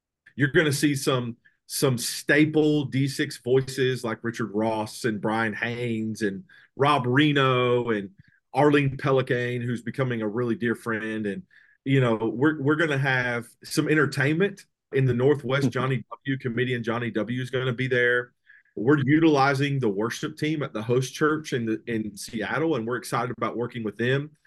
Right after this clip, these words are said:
Speaker 1: In the Southeast, Michael Boggs, who led worship last year,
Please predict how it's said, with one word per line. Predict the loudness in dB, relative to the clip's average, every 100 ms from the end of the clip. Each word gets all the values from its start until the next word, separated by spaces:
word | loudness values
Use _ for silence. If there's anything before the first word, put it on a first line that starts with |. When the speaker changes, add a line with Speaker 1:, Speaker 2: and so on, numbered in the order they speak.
| -20 -20 _ -4
Speaker 1:
In | -2
the | 0
Southeast, | 0 0 0 -2 -2 -2
Michael | -2 -2 -2
Boggs, | -2 0 -2 -4
who | -6
led | -4 -4 -4
worship | -4 -6 -8
last | -8 -10 -4
year, | -2 0 -2